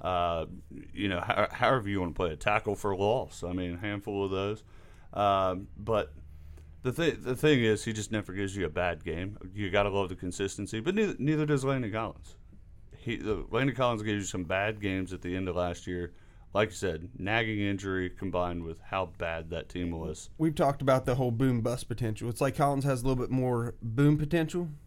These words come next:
Speaker 2: You know, you see him getting
Speaker 1: Yeah.
Speaker 2: fifteen tackles in a game. Maybe not see that out, out of Neal, but Neal's not gonna get you one tackle in a game either.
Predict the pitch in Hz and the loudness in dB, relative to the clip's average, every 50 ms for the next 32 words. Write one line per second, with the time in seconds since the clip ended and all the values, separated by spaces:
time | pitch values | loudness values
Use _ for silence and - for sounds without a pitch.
0 | - - 123 127 131 127 123 123 - - - 117 131 127 - - 156 139 135 139 | -12 -6 -2 0 0 2 0 0 -2 -4 -4 -2 -2 0 2 4 4 4 6 4
1 | 135 107 107 127 156 147 - 165 147 147 151 143 143 143 143 131 135 135 123 131 | 6 6 6 6 6 6 6 4 4 6 4 4 2 2 0 0 0 0 2 2
2 | 135 143 151 151 151 143 - - - - - - - - 123 143 156 170 170 160 | 2 2 2 0 -2 -6 -10 -14 -16 -18 -20 -20 -12 -2 2 4 4 6 4 2
3 | 156 - - - - 139 143 143 156 156 165 165 165 156 - - 156 160 156 151 | 2 0 -2 0 4 4 6 6 4 4 4 4 4 4 4 2 2 4 4 4
4 | 151 160 170 185 190 185 165 - - - - - - - - - - - - 131 | 4 4 4 2 0 -2 -6 -10 -14 -18 -20 -20 -10 -4 -2 -2 0 0 2 2
5 | 135 131 - - - - - - - - - - 143 160 175 175 147 160 170 156 | 2 2 0 -4 -10 -14 -16 -16 -18 -14 -6 2 4 6 6 6 6 4 4 4
6 | 139 143 151 143 135 143 143 147 - 143 131 123 117 113 107 - - 123 135 147 | 4 6 4 6 6 4 4 4 4 4 4 4 2 -2 -4 -4 -2 2 4 4
7 | 143 123 135 131 110 - - 117 113 104 104 104 110 110 110 110 127 131 - - | 4 4 4 0 0 -2 -2 -4 -4 -4 -4 -4 -4 -4 -4 -4 -4 -4 -4 -6
8 | - - | -10 -14